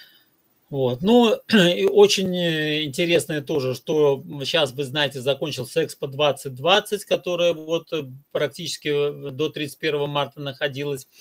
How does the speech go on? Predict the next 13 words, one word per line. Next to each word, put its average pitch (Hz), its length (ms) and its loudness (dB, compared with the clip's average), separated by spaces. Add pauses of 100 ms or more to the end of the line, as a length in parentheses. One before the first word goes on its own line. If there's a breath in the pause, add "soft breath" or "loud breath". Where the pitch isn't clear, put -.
(280 loud breath)
И 185 140 0
вот, 185 320 2
э, 156 240 0
сейчас 190 500 0
прохо-, 165 380 -6
будет 156 400 -6
проходить 147 480 -4
семнадцатого 156 560 -4
восемнадцатого 139 960 -6
мая 165 320 0
уже 160 300 -2
в 156 100 0
Абу-Даби. 156 640 2